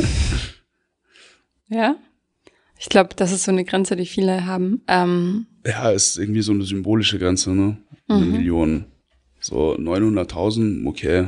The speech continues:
Speaker 2: aber eine Million ist irgendwie so, ja, so ein Symbol.
Speaker 1: Ja, sieben
Speaker 2: Aber f-,
Speaker 1: Ziffern.
Speaker 2: äh, ja, kann ich dir gar nicht sagen, ab welcher Grenze ich mich reich fühlen würde. Ich glaub, ich würde mich dann reich fühlen, wenn ich einfach, äh, im alltäglichen Leben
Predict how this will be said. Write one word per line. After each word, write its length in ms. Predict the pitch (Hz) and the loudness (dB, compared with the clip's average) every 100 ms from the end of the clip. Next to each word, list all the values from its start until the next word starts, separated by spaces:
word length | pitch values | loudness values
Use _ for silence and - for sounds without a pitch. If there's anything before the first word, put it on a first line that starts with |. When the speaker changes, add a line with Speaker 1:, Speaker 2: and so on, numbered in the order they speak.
| 104 | -4
Speaker 2:
aber 240 | - 80 80 | -6 0 0
eine 120 | 78 | 0
Million 460 | 82 82 90 104 98 | 0 0 2 2 0
ist 160 | 82 | -2
irgendwie 240 | 65 92 92 | 0 2 2
so, 340 | 92 90 90 - | 0 -2 -2 -6
ja, 240 | 80 90 - _ _ | -10 -12 -14 _ _
so 160 | - - | -12 -6
ein 80 | 76 | -2
Symbol. 440 | 82 82 82 80 - _ _ - | 2 2 2 -2 -10 _ _ -2
Speaker 1:
Ja, 260 | 220 208 - | 0 0 -4
sieben 260 | - 180 196 | -4 -2 0
Speaker 2:
Aber 180 | 196 170 | 0 0
f-, 200 | - - | -4 -2
Speaker 1:
Ziffern. 480 | 214 - 208 214 - - | -2 0 0 -2 -6 -4
Speaker 2:
äh, 60 | 69 | 0
ja, 240 | 76 - - - - _ _ - | 0 -2 -8 -14 -18 _ _ -20
kann 200 | - 101 | -4 -2
ich 80 | 95 | 0
dir 100 | 87 | 2
gar 100 | 92 | 0
nicht 120 | 85 | 0
sagen, 720 | - 92 82 85 - 71 - - | 0 -2 -2 -8 -16 -14 -8 -4
ab 160 | - - | -2 0
welcher 260 | 101 98 | 0 0
Grenze 360 | 85 87 - 78 | 0 0 0 -2
ich 100 | - | -2
mich 220 | 80 - | -2 0
reich 240 | 82 - | -2 -2
fühlen 300 | - 73 82 | -4 -2 0
würde. 320 | 87 87 87 - _ _ _ _ _ _ _ _ _ - | 0 -2 -8 -16 _ _ _ _ _ _ _ _ _ -6
Ich 120 | - | 0
glaub, 180 | 107 107 | 0 0
ich 120 | 113 | 0
würde 140 | 110 | 2
mich 180 | 107 - | 0 -2
dann 200 | - 120 | 0 0
reich 340 | 127 98 107 - | 0 0 -2 -4
fühlen, 640 | - 120 117 113 113 101 - | -4 0 2 2 0 -2 -8
wenn 360 | 92 90 90 | -4 0 2
ich 160 | 87 - | 0 0
einfach, 460 | 71 - 90 87 - | -2 0 -2 -2 -2
äh, 420 | 52 85 82 - | 0 2 2 0
im 180 | 87 67 | 0 0
alltäglichen 560 | - 87 - - 85 | 0 -2 -2 -2 0
Leben 640 | 85 90 85 80 - - | 0 2 2 0 -4 -16